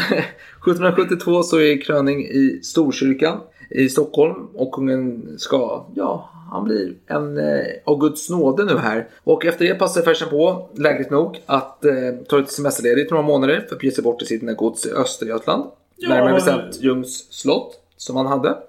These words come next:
Speaker 2: Ja, Gustav den tredje planerar ju också semester. Han ska ju till sin kusin Katarina den andra,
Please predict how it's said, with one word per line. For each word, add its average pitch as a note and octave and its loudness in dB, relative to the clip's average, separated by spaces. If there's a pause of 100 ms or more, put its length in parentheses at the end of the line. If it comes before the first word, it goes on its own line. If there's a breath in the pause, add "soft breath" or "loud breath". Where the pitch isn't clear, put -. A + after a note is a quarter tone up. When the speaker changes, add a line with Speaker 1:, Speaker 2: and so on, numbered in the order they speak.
(360)
Speaker 2:
Ja, G#3 4
Gustav G3+ -2
den F3+ -2
tredje F3+ 0
planerar F#3+ 0
ju E3 0
också A3 -2
semester. G3 -2
Han E3+ -2
ska G3 -6
ju F#3 -2
till F#3+ -6
sin F#3 -2
kusin F3+ -4
Katarina F3 -2
den E3+ -4
andra, D#3+ 0